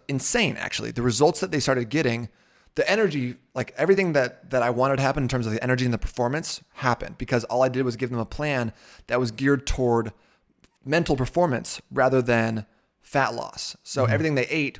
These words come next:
Speaker 1: was geared toward, "How can I make you sharper, better, men-, more clarity, more focus?" But they also, in six weeks, lost almost twenty pounds.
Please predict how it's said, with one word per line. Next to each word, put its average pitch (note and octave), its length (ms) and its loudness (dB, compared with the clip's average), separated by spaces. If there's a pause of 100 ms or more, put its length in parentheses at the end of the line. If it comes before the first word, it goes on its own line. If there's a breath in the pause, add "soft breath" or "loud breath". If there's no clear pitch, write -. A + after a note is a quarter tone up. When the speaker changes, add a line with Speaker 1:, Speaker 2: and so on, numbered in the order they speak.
Speaker 1:
was C3 200 -4
geared C3+ 260 -2
toward, A#2 300 -2 (220 soft breath)
"How C3 140 0
can C#3+ 100 0
I C3+ 40 2
make B2+ 180 0
you A#2 60 -2
sharper, G#2+ 580 0
better, B2 220 2
men-, A#2 200 -6
more A#2 160 -4 (120)
clarity, B2+ 280 0
more A2 140 -8
focus?" - 500 -2 (680 soft breath)
But C#3 100 0
they C3+ 120 4
also, C3 360 2
in A#2+ 120 -4
six - 340 -2
weeks, E3+ 320 -4
lost B2 380 2
almost C3+ 340 0
twenty B2+ 180 2
pounds. A2+ 520 -2